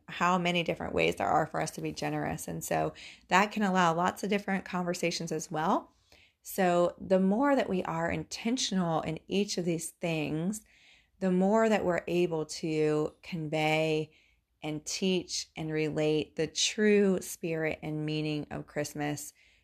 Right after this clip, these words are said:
to our kids without getting distracted by all of the many, many, many opportunities to be distracted. And so I hope that this has just given you a couple of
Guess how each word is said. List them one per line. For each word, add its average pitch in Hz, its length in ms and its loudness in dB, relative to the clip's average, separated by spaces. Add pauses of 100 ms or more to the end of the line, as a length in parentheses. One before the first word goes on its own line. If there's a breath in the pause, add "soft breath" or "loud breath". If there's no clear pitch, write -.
(160 soft breath)
to 165 180 0
our 151 140 0
kids - 680 -4
without 160 680 0
getting 156 240 -2
distracted 156 840 -2 (500 soft breath)
by 151 540 0 (100)
all 151 260 2
of 143 180 -2
the 151 460 0 (680 soft breath)
many, 233 540 8
many, 180 340 6
many 165 480 0 (160)
opportunities 160 840 0
to - 120 -12
be 139 520 0
distracted. - 840 -2
And 170 220 -2
so 160 380 6 (720 loud breath)
I 202 60 -4
hope 247 340 0
that 285 380 6
this 196 320 2
has 202 180 -2
just 196 220 0
given 180 280 2
you 170 220 4
a 165 100 2
couple 175 420 0
of 156 240 2